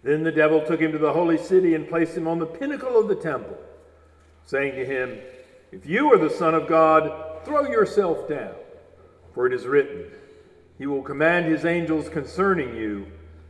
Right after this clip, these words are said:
and on their hands they will bear you up, so that you will not dash your foot against a stone.'"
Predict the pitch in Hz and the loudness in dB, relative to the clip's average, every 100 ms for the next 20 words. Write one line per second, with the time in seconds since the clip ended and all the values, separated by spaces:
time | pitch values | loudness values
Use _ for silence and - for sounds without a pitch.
0 | - 117 120 110 92 - - - - 139 | -10 -6 -4 -6 -8 -12 -16 -18 -4 0
1 | 156 147 143 143 156 147 135 147 139 127 | 2 2 0 0 -2 -2 -2 0 2 0
2 | 123 156 151 156 156 214 - - - - | 6 6 6 4 2 2 -2 -8 -16 -20
3 | - - - 143 139 143 180 190 180 185 | -20 -20 -2 0 0 -4 2 2 2 -6
4 | 185 160 165 - 160 147 - 220 - 139 | -2 2 2 0 -4 -4 2 2 2 -4
5 | 131 120 104 - - - 160 147 | -4 -6 -10 -16 -16 -8 -4 -4